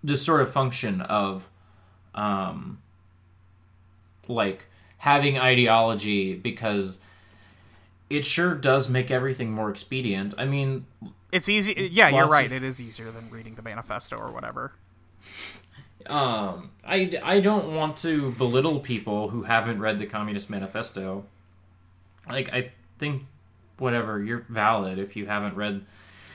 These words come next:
Speaker 1: if you haven't read Mao's Little Red Book. I also just think that, like, the,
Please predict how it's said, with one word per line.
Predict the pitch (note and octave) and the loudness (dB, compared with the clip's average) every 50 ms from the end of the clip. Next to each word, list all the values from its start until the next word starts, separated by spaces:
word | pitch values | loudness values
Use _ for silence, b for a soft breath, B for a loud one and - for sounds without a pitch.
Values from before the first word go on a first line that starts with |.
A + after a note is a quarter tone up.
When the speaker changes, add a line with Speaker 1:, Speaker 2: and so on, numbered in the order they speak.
| B B | B B
Speaker 1:
if | B - A2+ G#2 | B -6 -4 -4
you | A#2 G2+ | -4 -2
haven't | G#2+ B2 A#2+ A#2 B2 A2+ | 0 0 2 2 0 -2
read | G2+ G#2+ A2 A2 G#2 F#2+ F#2 | 2 2 4 4 2 2 -2
Mao's | G2+ G#2+ G#2 G#2+ G#2+ G#2 G#2 A2+ | 0 2 2 2 2 2 0 -4
Little | A2+ G#2+ G2+ | -4 -4 -2
Red | G2 G#2 G2+ G2 G2 F#2 | -2 -2 -2 -2 -4 -6
Book. | G2 A2 A#2+ F#2+ D#2 - - - - | -4 -4 -4 -4 -4 -8 -14 -14 -6
I | - A#2+ A#2+ A#2 A2 A#2 A2 - | -4 -2 -2 -2 -2 -4 -6 -4
also | - A#2 A#2 A#2 - C3 A#2+ A2+ | -2 -2 -2 -2 0 -2 0 0
just | G#2 G#2+ G#2+ - - | -2 -4 -6 -6 -6
think | - A#2 A2 G2+ - | -6 -6 -6 -6 -6
that, | A#2+ G#2+ D2 | -6 -6 -4
like, | G2 G2+ F#2+ F#2 F#2 - _ b b b b b b b b b b b b b b b b b b b - | -4 -4 -4 -6 -8 -12 _ b b b b b b b b b b b b b b b b b b b -14
the, | A#2+ A2 C#3 C#3 C#3 C3+ C3+ C3 B2+ A#2+ A#2 - | -6 -2 2 4 6 6 6 6 6 4 2 -2